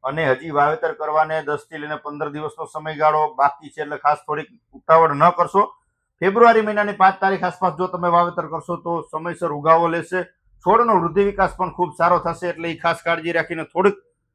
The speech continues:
ઉતાવળ રાખ્યા વગર તમે થોડુંક લેટ વાવેતર કરશો તો એનું પરિણામ તમને સારું જોવા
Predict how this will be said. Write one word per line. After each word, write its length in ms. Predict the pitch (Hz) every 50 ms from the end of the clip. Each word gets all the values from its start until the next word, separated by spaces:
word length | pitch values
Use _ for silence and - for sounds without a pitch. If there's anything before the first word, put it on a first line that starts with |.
| _ _ _ _ -
ઉતાવળ 420 | 160 165 - - 202 208 208 190
રાખ્યા 420 | 175 156 165 185 196 190 202 196 190
વગર 360 | 151 139 170 185 196 180 160
તમે 200 | - 170 165 165
થોડુંક 320 | - - 190 226 233 -
લેટ 220 | 160 160 180 190 180
વાવેતર 300 | 170 170 170 165 165 165
કરશો 300 | 147 160 165 165 - 170
તો 140 | 170 165 156
એનું 180 | 151 156 147
પરિણામ 260 | - 151 151 156 151
તમને 240 | 135 151 147 147 147
સારું 420 | 135 - 143 135 139 143 143 131 113
જોવા 380 | 123 123 123 127 135 131 -